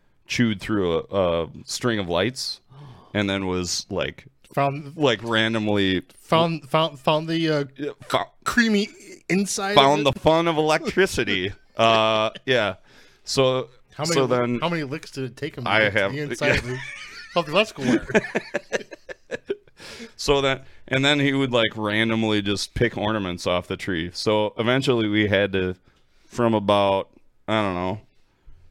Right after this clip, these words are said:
Speaker 1: three feet up from the tree was lit, and the bottom just three,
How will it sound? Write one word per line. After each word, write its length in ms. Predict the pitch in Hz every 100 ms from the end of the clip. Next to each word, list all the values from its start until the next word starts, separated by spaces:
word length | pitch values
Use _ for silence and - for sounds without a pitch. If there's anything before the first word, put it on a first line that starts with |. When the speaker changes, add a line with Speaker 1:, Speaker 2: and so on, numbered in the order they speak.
| -
Speaker 1:
three 340 | - 127 127
feet 320 | 131 131 127 -
up 320 | 107 107 - _ _ _ _ _ -
from 220 | 120 110
the 80 | 98
tree 580 | - 123 107 95 90 - _ _ _
was 300 | 104 101 90
lit, 360 | 101 104 98 - _ _ _ _ _
and 160 | 107 101
the 60 |
bottom 560 | 95 98 104 104 98 85
just 340 | - 98 92 - _ _ _ _ _ _ _ _ _
three, 300 | - 113